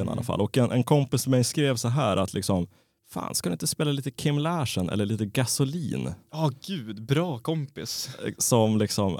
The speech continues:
Speaker 2: fredagslåt. Och så här, "Va f-, ja, jag ska, jag måste bara kolla upp om jag spelar dem tidigare." För det känns som ett, liksom, en artist och ett, liksom, ett band som jag har spelat upp tidigare.
Speaker 1: Ja.
Speaker 2: Men vi har inte gjort det i alla fall.
Speaker 1: Nej, det har vi inte.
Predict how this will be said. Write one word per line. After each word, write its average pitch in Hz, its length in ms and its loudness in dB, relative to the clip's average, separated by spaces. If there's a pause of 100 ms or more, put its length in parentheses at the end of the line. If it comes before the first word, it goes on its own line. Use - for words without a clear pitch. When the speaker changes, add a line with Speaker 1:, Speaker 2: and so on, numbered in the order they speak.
(140)
Speaker 2:
fredagslåt. 104 640 0
Och 82 60 -6
så - 100 -6
här, - 100 -6
"Va - 160 -10
f-, - 220 -16
ja, 135 380 -2 (120)
jag 131 80 -4
ska, 127 140 -6 (120)
jag 143 100 -6
måste 147 140 -2
bara 151 80 -4
kolla 165 220 0
upp 160 120 -6
om 147 100 -2
jag 143 200 0
spelar 143 240 -4
dem 127 80 -2
tidigare." 98 260 2
För - 80 0
det 147 60 4
känns 180 260 4
som 113 100 4
ett, 92 160 0
liksom, 92 200 0
en 92 80 0
artist - 460 -2
och - 100 -8
ett, 98 120 -10 (240)
liksom, 95 180 -8
ett 92 80 -8
band 95 300 -2
som 98 100 -6
jag 92 80 -2
har 90 280 0 (520)
spelat 113 240 4
upp 110 200 6
tidigare. 127 460 2
Speaker 1:
Ja. 127 160 -6 (220)
Speaker 2:
Men 117 120 0
vi 147 60 6
har 143 200 6
inte 135 160 2
gjort 147 160 4
det - 60 -6
i - 20 -4
alla - 100 -4
fall. - 180 -2
Speaker 1:
Nej, 110 320 -8
det 123 100 -6
har 123 120 -2
vi 160 80 -6
inte. 104 240 -8